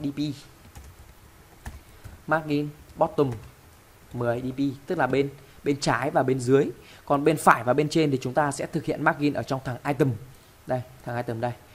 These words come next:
Chúng ta sẽ margin top mười D P và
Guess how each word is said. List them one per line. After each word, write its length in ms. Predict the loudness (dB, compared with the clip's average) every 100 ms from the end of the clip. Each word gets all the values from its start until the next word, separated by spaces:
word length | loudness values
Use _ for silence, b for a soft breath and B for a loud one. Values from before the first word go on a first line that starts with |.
| B B B -20 -20 -20 -20 -14
Chúng 140 | -6
ta 180 | -2 -2
sẽ 260 | -4 -8 -8 -14 -20 -20 -20 -20 -20 -10
margin 400 | -6 -6 -4 -6 -6 -8 -4
top 200 | -4 -4 -16 -20 -20 -16 -16 -16 -20 -20 -20 -20 -20 -20 -20 -18 -12
mười 260 | -6 -4 -4
D 200 | -6 -6
P 20 | -6 -8 -14 -16 -12
và 220 | -10 -8